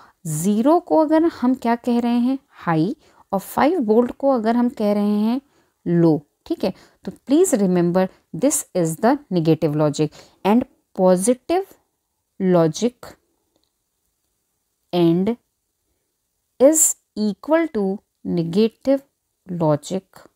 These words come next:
or circuit, ठीक है। तो depends on the input values कि this is positive logic or negative logic। In this case,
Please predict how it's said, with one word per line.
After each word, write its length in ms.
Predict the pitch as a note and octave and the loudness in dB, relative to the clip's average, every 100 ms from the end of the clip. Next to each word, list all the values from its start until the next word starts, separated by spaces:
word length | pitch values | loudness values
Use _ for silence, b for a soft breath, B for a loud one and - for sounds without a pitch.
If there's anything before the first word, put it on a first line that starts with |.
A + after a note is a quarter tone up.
| _ _ _ _ _ _ - | _ _ _ _ _ _ -4
or 160 | D#3+ D3+ | 0 0
circuit, 420 | - - B2+ - - - | -2 -8 -8 -10 -12 -4
ठीक 200 | F4+ F#4 | -4 -2
है। 80 | G4+ B B B - | -6 B B B -10
तो 80 | - | -4
depends 500 | F#3 F#3 D4 G4 G#4 - A3 | -4 0 0 0 -4 -8 -4
on 200 | G#3+ G#3+ | 0 2
the 100 | A3+ G#3+ - G#3 | 2 0 -4 -4
input 360 | G3 D4 D4 - | -4 -6 -8 -6
values 640 | E3+ D#3 F3 A#3+ C4 C4 - B B - | -2 0 0 2 2 0 -4 B B -8
कि 60 | |
this 220 | F3+ A3 D4 | -2 -2 -2
is 120 | D4 - | -6 -4
positive 400 | E3+ E3 E3 B3 | -2 -2 -2 0
logic 360 | C4+ B3+ B3+ E4+ _ _ C#4 | 2 2 -2 -10 _ _ 0
or 160 | E4 | 2
negative 460 | C#4+ F#3+ F3 F3 D#3+ | 2 0 -2 -2 -2
logic। 280 | D3+ D3+ E3+ _ | -4 -4 -10 _
In 180 | A#3+ G#3+ F#3 | -2 0 2
this 220 | E4 - - _ _ _ - | 0 -2 -12 _ _ _ 0
case, 400 | A3 F3 F#3+ | 2 4 0